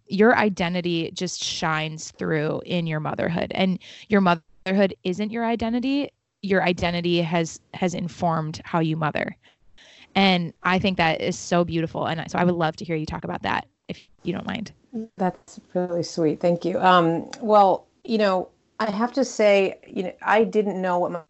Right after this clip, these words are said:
Speaker 2: my personal style was for a long time. So if <laughs> anyone out there is, is listening and thinks, like, "I don't have this figured out,"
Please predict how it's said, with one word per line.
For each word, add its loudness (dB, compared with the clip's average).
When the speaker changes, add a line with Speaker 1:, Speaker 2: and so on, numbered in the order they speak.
Speaker 2:
my -6
personal -6
style -2
was 0
for -4
a 2
long -4
time. -6
So -4
if 2
<laughs> 4
anyone 8
out 2
there 2
is, 0
is 0
listening 0
and -2
thinks, -2
like, -2
"I 4
don't 4
have -4
this -6
figured -2
out," 2